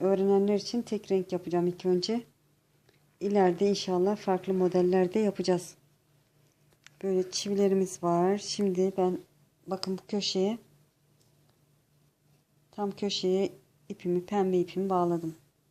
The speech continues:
Şimdi ne yapıyorum? Hadi bakalım inşallah. Hakkıyla gösteririm diyorum. Ve Bismillahirrahmanirrahim. Ee, bakın. Buraya değil.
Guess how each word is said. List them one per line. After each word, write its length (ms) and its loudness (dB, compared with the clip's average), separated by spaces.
Şimdi 360 -4
ne 40 0
yapıyorum? 560 0
Hadi 260 -6
bakalım 480 -4
inşallah. 480 -6
Hakkıyla 440 -2
gösteririm 720 -4
diyorum. 420 -4
Ve 120 -18
Bismillahirrahmanirrahim. 1120 -6
Ee, 180 -2
bakın. 340 -4
Buraya 300 -2
değil. 280 0